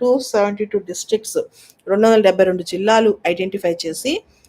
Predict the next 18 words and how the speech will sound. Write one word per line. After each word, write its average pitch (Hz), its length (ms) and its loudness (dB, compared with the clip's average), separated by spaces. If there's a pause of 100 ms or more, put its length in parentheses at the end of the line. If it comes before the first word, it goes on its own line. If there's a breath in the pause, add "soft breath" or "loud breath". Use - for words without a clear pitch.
(200)
ఆ 190 120 2
జిల్లాలకు 226 560 2
సంబంధించి 202 460 -2
అక్కడ 214 200 -2
డ్రగ్ 196 640 -2
అవేర్‌నెస్ 233 400 6
క్యాంపెయిన్స్, 175 580 -2 (640 soft breath)
యువత 302 560 4 (540)
మత్తు 208 280 -2
మందులకు 240 420 2
అలవాటు 208 400 2
పడకుండా 180 480 -4
ఒక 262 140 -8
అవేర్‌నెస్ 220 420 0
క్యాంపెయిన్స్ 165 460 -6
అన్నమాట. 160 240 -4 (680)
ఈ 226 140 2
స్కీమ్ 294 680 2